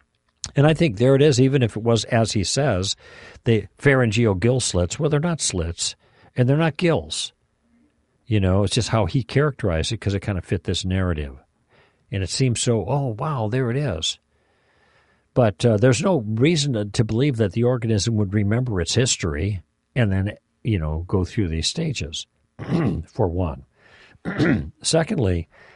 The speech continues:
that individual was a human being at every single stage. And what, what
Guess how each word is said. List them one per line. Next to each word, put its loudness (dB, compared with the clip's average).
that 4
individual 4
was 2
a 0
human 2
being 2
at 0
every -2
single -2
stage. -2
And 4
what, 2
what -2